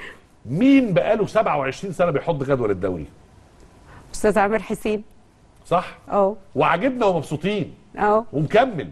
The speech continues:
Speaker 2: أه. رئيس
Speaker 1: آه،
Speaker 2: لجنة
Speaker 1: إيه؟
Speaker 2: المسابقة. لا،
Speaker 1: آه، إيه؟
Speaker 2: هقول حاجة بقى لله، لوجه الله،
Speaker 1: يعني، آه،
Speaker 2: والله،
Speaker 1: إيه؟
Speaker 2: لوجه الله.
Speaker 1: أنت واخدة بالك بس قبل الشهادة، بس أنت واخدة بالك؟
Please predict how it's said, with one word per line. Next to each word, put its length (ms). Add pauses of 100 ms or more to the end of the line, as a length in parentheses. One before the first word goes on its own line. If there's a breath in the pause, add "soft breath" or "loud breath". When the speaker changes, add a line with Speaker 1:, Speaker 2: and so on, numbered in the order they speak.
(160)
Speaker 2:
أه. 300 (460)
رئيس 180
Speaker 1:
آه، 140
Speaker 2:
لجنة 120
Speaker 1:
إيه؟ 180
Speaker 2:
المسابقة. 420
لا، 80
Speaker 1:
آه، 460
إيه؟ 360
Speaker 2:
هقول 180
حاجة 200
بقى 180
لله، 320
لوجه 340
الله، 120
Speaker 1:
يعني، 60
آه، 120
Speaker 2:
والله، 340
Speaker 1:
إيه؟ 240
Speaker 2:
لوجه 380
الله. 220
Speaker 1:
أنت 80
واخدة 280
بالك 120
بس 180
قبل 200
الشهادة، 360
بس 180
أنت 100
واخدة 180
بالك؟ 180